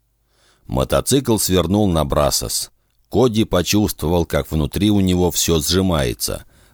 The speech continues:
Реакция была непроизвольной, так напрягаются мышцы,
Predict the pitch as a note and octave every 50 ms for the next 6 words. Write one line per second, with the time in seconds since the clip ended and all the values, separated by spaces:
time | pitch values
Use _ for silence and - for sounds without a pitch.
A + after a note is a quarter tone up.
0 | _ - - C2 D2+ F2 F#2+ G2 - - - E2 E2 D#2+ D2 E2 E2+ F2 E2+ E2+
1 | E2+ D#2 - - D2+ D#2 E2 E2 D2 D2+ E2 G#2+ C#3 B2+ F#2 D2 C2 A#1+ G#1+ G1+
2 | - _ _ _ _ _ - G2 G#2+ - - A2 G#2 - - F#2 F2 F2 G2+ F#2
3 | F2 E2+ D#2+ - - D#2+ D#2 F#2 A#2+ C3+ B2 - - - - A#1 G1+